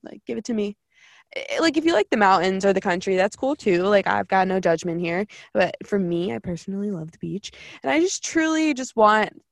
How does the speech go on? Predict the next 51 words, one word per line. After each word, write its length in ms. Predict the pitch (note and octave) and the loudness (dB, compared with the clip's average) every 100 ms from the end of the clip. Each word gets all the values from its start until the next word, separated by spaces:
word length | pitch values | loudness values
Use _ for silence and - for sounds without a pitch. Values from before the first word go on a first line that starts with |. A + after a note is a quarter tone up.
| _ _ - | _ _ -10
you 200 | G3+ G3 | -4 4
guys 320 | F#3+ G3 - | 4 4 0
to 180 | A3+ G3 | -6 0
all 340 | F#3 G3 G3 | 4 6 4
love 460 | G3+ F#3 F#3 F3+ F3+ | 6 6 6 2 -4
the 140 | F#3 | -2
earth 420 | - F3+ F#3 - - | 2 2 2 -2 -4
and 420 | F3+ F3 E3+ F3 - - _ - | 0 0 0 -4 -10 -20 _ -12
just 240 | G#3 F3+ | -10 -4
get 160 | F#3 F#3+ | 0 4
outside 640 | G#3+ G#3 - G3 G3 G3 | 6 4 4 4 6 4
and 200 | G3 G3 | 2 -4
get 300 | F#3 F#3 G3 - | 0 2 2 0
the 80 | G#3 | -2
sun. 500 | - - F#3+ F#3 F3+ | -2 2 2 2 0
Like, 240 | F#3+ F3 - - | -6 -8 -12 -18
please, 420 | - G3+ G3+ - | -10 -6 -6 -6
just, 160 | G3 G3 | -10 -8
like, 140 | F#3+ | -6
no 140 | F#3+ | -4
matter 280 | F#3 F3 F#3 | -2 0 0
where 180 | F3+ F3 | 0 -2
you 180 | F3+ F3 | 0 2
are, 360 | E3 E3+ E3+ - - _ _ _ _ - - | 2 2 0 -6 -12 _ _ _ _ -10 -2
I 120 | F3 | -2
hope 260 | F3 F3+ F3+ | -2 -4 -4
that 220 | E3+ F#3 | -4 -4
there 180 | E3+ E3 | -4 -4
is 120 | E3+ | -6
a 80 | F#2+ | -6
lot 240 | - - | -6 -8
of 100 | G#2+ | -8
sun 240 | - F2 A#1 | -8 -8 -8
where 100 | B1 | -12
you 120 | - | -10
are 160 | B1+ - | -10 -12
because 500 | - - E2 - - - - _ - | -10 -10 -10 -12 -18 -20 -20 _ -16
I 80 | - | -12
thrive 300 | - D#2+ - | -8 -8 -8
off 180 | C#2+ - | -12 -12
the 100 | - | -16
sun, 460 | - B1+ - G#2+ A2 | -12 -10 -10 -10 -10
and 220 | G2 F#2 | -8 -8
I'm 80 | F2+ | -8
sure 160 | - F2 | -8 -10
a 120 | - | -10
lot 100 | - | -12
of 80 | - | -12
other 140 | - - | -10 -10
people 260 | - B2+ | -10 -12
do. 300 | B2+ - A#3 | -12 -14 -20